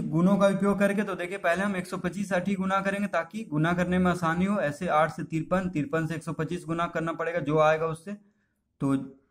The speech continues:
ज़्यादा हमको गुना करना पड़ेगा, इसीलिए क्या करेंगे, एक सौ पच्चीस अठी बस पहले कर देंगे, तो माइनस एक हजार आ जाएगा, माइनस एक सौ पच्चीस गुने आठ। उसके बाद तिरपन से बस गुना करेंगे तो तीन शून्य लगा देंगे। तो इस तरह से हम क्वेश्चन नंबर बी भी,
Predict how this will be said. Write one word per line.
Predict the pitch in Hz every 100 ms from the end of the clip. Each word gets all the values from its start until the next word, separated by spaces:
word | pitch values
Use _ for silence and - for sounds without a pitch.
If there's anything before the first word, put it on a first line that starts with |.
| _ _
ज़्यादा | - 139 147 180
हमको | 175 180
गुना | 160 175
करना | 180 180 180
पड़ेगा, | 180 185 214 233 - - _ 127
इसीलिए | 127 180
क्या | 185 180
करेंगे, | 185 185 208
एक | 180
सौ | -
पच्चीस | 156 151 190 185
अठी | 165 180 170
बस | 180 185 -
पहले | 143 139 156
कर | 160
देंगे, | 156 175
तो | 180
माइनस | 131 135 139 156
एक | 160 160
हजार | 160 160
आ | 160
जाएगा, | 156 170 180
माइनस | 135 131 143 151
एक | -
सौ | 147
पच्चीस | 143 151 147
गुने | 151 151
आठ। | 175 185 _ _ _ _
उसके | _ 143
बाद | 156 180 - - -
तिरपन | 143 135 175
से | 170 180
बस | 175 190 -
गुना | 135 147 160
करेंगे | 165 165 165
तो | 175 226 - _ _ _ _ -
तीन | 160 175
शून्य | 170 180 180
लगा | 135 123 120
देंगे। | 120 110
तो | 110 143
इस | 160
तरह | 185 180
से | 190
हम | 208 208 -
क्वेश्चन | - 120 170
नंबर | 160 160 139
बी | 160 175
भी, | 208